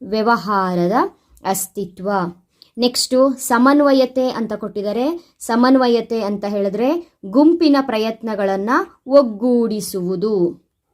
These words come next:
ನೆಕ್ಸ್ಟು ಸಾಮಾಜಿಕ ಉದ್ದೇಶ ಅಂತ ಕೊಟ್ಟಿದ್ದಾರೆ. ಸಾಮಾಜಿಕ ಉದ್ದೇಶ ಅಂತ ಹೇಳಿದ್ರೆ ಪರಿಸರ ಸ್ನೇಹಿ ವಿಧಾನಗಳು.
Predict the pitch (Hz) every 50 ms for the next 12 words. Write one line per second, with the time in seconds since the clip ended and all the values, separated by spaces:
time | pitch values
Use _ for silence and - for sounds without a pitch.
0 | _ 233 247 240 - - - - 269 277 330 370 - - _ - - - 247 226
1 | 233 247 262 269 269 269 277 277 - 277 269 - 269 254 240 208 175 175 233 233
2 | 226 226 - 233 220 214 214 208 202 214 208 220 185 202 190 208 208 233 262 311
3 | 320 - - _ _ _ - - 240 233 254 269 277 285 285 294 285 - 277 269
4 | 254 247 240 226 180 180 202 220 214 214 - 226 208 202 202 196 - 196 202 190
5 | 190 185 202 226 262 311 302 - - _ _ _ 240 240 247 277 269 - 262 247
6 | 240 226 226 - - 208 202 196 196 196 190 180 269 311 381 349 - _ _ _
7 | 180 208 185 208 202 185 185 185 185 170 180 175 180 180 175 165 - -